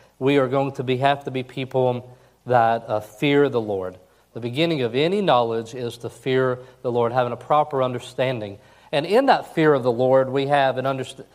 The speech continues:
we know that this is God's word, that the wisdom coming from it isn't like anything you're gonna find in any other type of literature, new or old,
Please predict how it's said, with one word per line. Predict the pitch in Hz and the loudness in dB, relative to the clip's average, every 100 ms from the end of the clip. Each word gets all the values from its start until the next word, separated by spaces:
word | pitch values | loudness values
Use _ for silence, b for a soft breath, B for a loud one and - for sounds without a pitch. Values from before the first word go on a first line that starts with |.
| b | b
we | 147 147 | -4 2
know | 147 135 | 2 4
that | 131 | 2
this | 156 151 139 | 2 0 -2
is | 117 | -2
God's | 139 127 123 113 b b - | 2 2 2 -6 b b -2
word, | 131 135 107 107 B - | 2 4 2 -4 B -4
that | 135 | -2
the | 135 | 0
wisdom | 135 196 196 170 143 | 2 2 2 -4 -4
coming | - 175 151 | 0 0 -2
from | - 131 120 | -4 -4 -2
it | 120 117 B - | -4 -8 B 0
isn't | 185 190 196 156 | 0 2 0 2
like | 160 156 | 0 0
anything | 156 147 147 143 | -4 -4 -2 -2
you're | 135 | -2
gonna | 131 135 | -2 -2
find | - 135 131 120 117 B B - | 0 0 0 -2 -6 B B -12
in | 127 | -6
any | 143 156 147 | -2 2 2
other | 143 139 | 2 0
type | - 127 127 | 0 -2 -2
of | 113 | -2
literature, | 120 110 - 117 101 B B B | -2 -2 -6 -6 -6 B B B
new | 120 160 175 180 185 185 - | -2 4 6 6 2 -2 -8
or | 123 117 - | -2 -2 2
old, | 170 160 123 117 113 | 4 4 4 0 -2